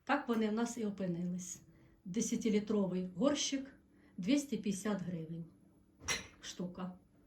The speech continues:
Любі мої, ось винесли на вулицю і зразу видно, хто ріс в тіні, а хто на сонечку. Той, що в тіні, він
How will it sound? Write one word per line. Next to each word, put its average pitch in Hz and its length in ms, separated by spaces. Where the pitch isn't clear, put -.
Любі 202 280
мої, 196 340
ось 254 220
винесли 233 500
на 226 140
вулицю 240 580
і 214 40
зразу 302 420
видно, 175 460
хто - 280
ріс 247 240
в - 100
тіні, 277 440
а 214 80
хто 311 220
на 214 120
сонечку. 190 720
Той, 277 120
що 269 180
в 240 40
тіні, 311 360
він 247 240